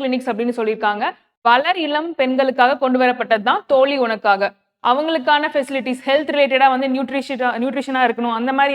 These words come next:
எல்லாம் கொண்டு வரது தான் வந்து தோழி உனக்காக அப்படிங்கிறது. அடுத்தது சட்டம் என்ன சொல்கிறது அப்படின்னு சொல்றாங்க. So, இப்போ கரண்டா இருக்கக்கூடிய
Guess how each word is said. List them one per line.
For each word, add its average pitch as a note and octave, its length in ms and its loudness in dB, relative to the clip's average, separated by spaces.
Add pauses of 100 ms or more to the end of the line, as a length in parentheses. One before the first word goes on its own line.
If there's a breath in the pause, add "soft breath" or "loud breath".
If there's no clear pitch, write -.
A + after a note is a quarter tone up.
எல்லாம் B3+ 200 0
கொண்டு A#3 180 -2
வரது A3 220 0
தான் B3 140 0
வந்து G#3+ 160 -8 (400)
தோழி C#4 280 4
உனக்காக A3+ 320 0 (100)
அப்படிங்கிறது. F#3+ 440 -8 (400)
அடுத்தது E4 320 0 (140)
சட்டம் F4+ 380 2 (100)
என்ன D4 160 -4 (100)
சொல்கிறது B3+ 520 2
அப்படின்னு A#3 340 -4
சொல்றாங்க. G3+ 340 -4 (420)
So, C4 80 4 (200)
இப்போ C4 220 0 (160)
கரண்டா C#4 380 2
இருக்கக்கூடிய C4 400 -2